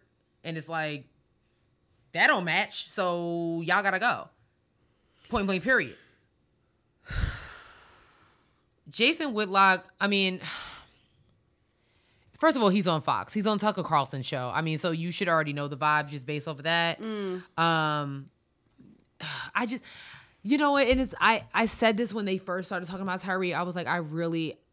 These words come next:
Speaker 1: I, I really wish that networks like Fox didn't even get it, like, didn't even get access to this shit.
Speaker 2: Yeah.
Speaker 1: I really do, because it's like, they're gonna find the first coon that they can.
Speaker 2: Mm-hmm.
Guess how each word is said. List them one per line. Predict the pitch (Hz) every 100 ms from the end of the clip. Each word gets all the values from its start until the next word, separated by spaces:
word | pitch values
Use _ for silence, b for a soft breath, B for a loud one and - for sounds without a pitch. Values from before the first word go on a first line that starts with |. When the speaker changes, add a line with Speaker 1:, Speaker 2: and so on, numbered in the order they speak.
| _
Speaker 1:
I, | 208 208 180 196
I | 202 220 190
really | 175 190 269 277 220
wish | 156 165 165 -
that | 151 139 131 - 135
networks | 156 160 151 147 147
like | 156 139 -
Fox | 139 127
didn't | 135 147
even | 135 139
get | 131
it, | 127 -
like, | 151 131 - B B
didn't | - 233
even | 226 180 175
get | 170 -
access | 156 151 - 143 131
to | -
this | 131 107
shit. | 131 110 233
Speaker 2:
Yeah. | 370 415 175 170 -
Speaker 1:
I |
really | 233 220 262 247 208
do, | 170 165
because | 156 196 185
it's | 180
like, | 180 165 156 b b _
they're | 147 226
gonna | 269 254
find | 214 202 170
the |
first | 143 202 240 269
coon | - 269 254
that | 240
they | 240
can. | 247 226 160 135 135
Speaker 2:
Mm-hmm. | 240 247 269 254